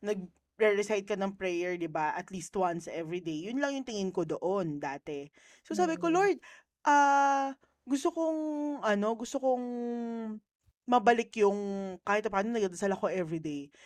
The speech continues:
Speaker 1: Tas di ko alam, for some reason, sabi ko, "Sige nga, magbabasa nga ako ng daily scriptures."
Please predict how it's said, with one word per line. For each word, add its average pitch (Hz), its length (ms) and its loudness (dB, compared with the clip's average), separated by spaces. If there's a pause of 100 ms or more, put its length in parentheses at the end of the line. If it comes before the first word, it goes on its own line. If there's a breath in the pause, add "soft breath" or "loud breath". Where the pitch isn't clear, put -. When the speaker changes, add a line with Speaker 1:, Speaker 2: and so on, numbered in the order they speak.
Speaker 1:
Tas 359 140 -4
di 453 100 0
ko 440 100 2
alam, 370 160 8
for 349 160 2
some 311 220 8
reason, 269 240 -2
sabi 262 220 2
ko, 277 100 -2
"Sige 254 220 -2
nga, 240 160 6
magbabasa 233 480 4
nga 262 120 6
ako 254 120 6
ng 247 240 0
daily 220 320 -2
scriptures." 185 1040 -2